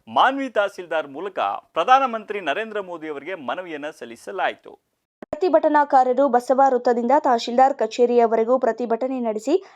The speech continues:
Speaker 2: ನಮ್ಮ ಜಿಲ್ಲೆಗೆ ಮಂಜೂರು ಮಾಡಿ ಎಂದು ವಿದ್ಯಾರ್ಥಿಗಳು ಆಗ್ರಹಿಸಿದ್ರು. ಹೋರಾಟಗಾರ ಎಚ್ ಶರಫುದ್ದೀನ್ ಪೊತ್ನಾಳ್ ಮಾತನಾಡಿ, ರಾಜ್ಯದಲ್ಲಿಯೇ ಅತ್ಯಂತ ಹಿಂದುಳಿದಿರುವ ರಾಯಚೂರು ಜಿಲ್ಲೆಗೆ ಏಮ್ಸ್ ಮಂಜೂರಾದರೆ ಈ ಭಾಗದ ಬಡ ಜನರಿಗೆ ಉತ್ತಮ ಆರೋಗ್ಯ ಚಿಕಿತ್ಸೆಗೆ ಅನುಕೂಲವಾಗಿದೆ ಎಂದರು.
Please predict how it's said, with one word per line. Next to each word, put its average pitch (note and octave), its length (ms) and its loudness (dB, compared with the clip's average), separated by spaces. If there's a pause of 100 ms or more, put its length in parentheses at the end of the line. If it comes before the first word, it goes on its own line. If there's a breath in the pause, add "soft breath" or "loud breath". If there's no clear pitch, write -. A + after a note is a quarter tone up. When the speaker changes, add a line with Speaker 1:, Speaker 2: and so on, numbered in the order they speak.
(120 loud breath)
Speaker 2:
ನಮ್ಮ C#4 280 0
ಜಿಲ್ಲೆಗೆ A#3+ 380 4
ಮಂಜೂರು B3 480 -2
ಮಾಡಿ A3+ 300 0
ಎಂದು A3 200 0
ವಿದ್ಯಾರ್ಥಿಗಳು A3+ 640 -4
ಆಗ್ರಹಿಸಿದ್ರು. G#3+ 680 0 (280 loud breath)
ಹೋರಾಟಗಾರ C4+ 540 2 (200)
ಎಚ್ A#3+ 220 -6
ಶರಫುದ್ದೀನ್ A#3+ 560 0
ಪೊತ್ನಾಳ್ A#3 480 -4
ಮಾತನಾಡಿ, A3 480 -4 (300 loud breath)
ರಾಜ್ಯದಲ್ಲಿಯೇ C#4+ 680 2
ಅತ್ಯಂತ B3 460 -2 (160)
ಹಿಂದುಳಿದಿರುವ A#3 640 0
ರಾಯಚೂರು A#3 540 0
ಜಿಲ್ಲೆಗೆ A3+ 300 2 (320 loud breath)
ಏಮ್ಸ್ C4+ 380 -6
ಮಂಜೂರಾದರೆ A3+ 600 2 (300 loud breath)
ಈ A#3+ 180 -12
ಭಾಗದ C#4 300 0
ಬಡ A#3 180 2 (160)
ಜನರಿಗೆ A3+ 400 0 (100)
ಉತ್ತಮ C4 340 -8
ಆರೋಗ್ಯ A3+ 360 -2
ಚಿಕಿತ್ಸೆಗೆ A3+ 600 -6
ಅನುಕೂಲವಾಗಿದೆ A3 680 -4 (100)
ಎಂದರು. G#3 240 0